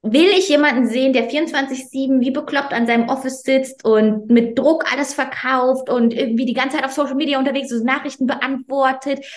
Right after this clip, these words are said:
dann ist doch das nicht die Verkörperung von der Sehnsucht, die viele andere Menschen in sich tragen.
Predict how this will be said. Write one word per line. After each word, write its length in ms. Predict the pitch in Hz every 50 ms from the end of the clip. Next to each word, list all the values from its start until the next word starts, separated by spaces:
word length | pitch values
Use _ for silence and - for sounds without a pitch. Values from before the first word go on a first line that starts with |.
| - -
dann 140 | - 247 247
ist 160 | 254 262 -
doch 160 | 247 233 233 -
das 260 | 233 254 277 - -
nicht 240 | 240 247 269 262 -
die 120 | 240 247
Verkörperung 720 | 240 208 214 - 262 311 311 311 269 226 220 220 220 214 208 - - - _
von 160 | - 214 214
der 120 | 208 208
Sehnsucht, 560 | 196 185 220 240 254 262 262 220 208 185 185 - - - _ -
die 80 | 214 185
viele 380 | 196 - - 285 277 240 -
andere 260 | - - 226 220 208
Menschen 380 | 202 202 196 196 196 196 - -
in 180 | - 208 202 190
sich 180 | 185 180 185
tragen. 540 | - - 190 185 170 165 - - 185 -